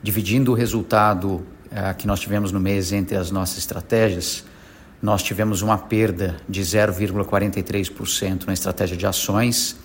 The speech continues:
sendo que zero vírgula zero nove por cento foi na parte comprada em ações e zero vírgula trinta e quatro por cento em estratégias long short.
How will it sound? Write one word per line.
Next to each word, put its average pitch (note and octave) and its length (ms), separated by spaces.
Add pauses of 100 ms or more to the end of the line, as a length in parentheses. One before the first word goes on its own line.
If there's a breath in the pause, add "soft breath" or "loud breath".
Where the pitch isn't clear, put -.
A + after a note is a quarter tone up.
(520 loud breath)
sendo G#2+ 520
que G2+ 360
zero G2+ 260
vírgula G2+ 300
zero G2+ 240
nove F#2+ 240
por F#2 200
cento F#2+ 600
foi G2+ 440
na G2 120
parte - 260
comprada G#2 500
em G2+ 60
ações A2+ 500
e A2 60
zero G#2 220
vírgula G2+ 260
trinta G#2 300
e F#2 40
quatro G2 440
por - 200
cento G2 400 (560 loud breath)
em G#2 80
estratégias G2+ 880
long G2 220
short. - 640